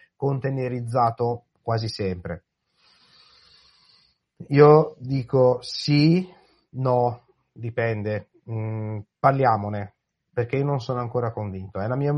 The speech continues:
Questo, attenzione, non, non sto parlando in senso assoluto, ma proprio dal mio punto di vista. Poi,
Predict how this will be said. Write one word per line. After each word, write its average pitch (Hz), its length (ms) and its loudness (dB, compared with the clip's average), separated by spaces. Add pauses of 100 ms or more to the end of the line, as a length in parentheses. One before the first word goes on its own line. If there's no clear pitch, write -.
(140)
Questo, 160 240 2 (100)
attenzione, 127 680 -2 (180)
non, 127 500 -6
non 135 220 -4
sto 143 160 2
parlando 139 320 0
in 123 60 -4
senso 120 280 -6
assoluto, 127 680 -2 (180)
ma 117 180 0
proprio 131 240 -2
dal 127 160 -2
mio 117 100 -4
punto 113 240 -6
di 101 120 -6
vista. 92 360 -10 (280)
Poi, 170 360 6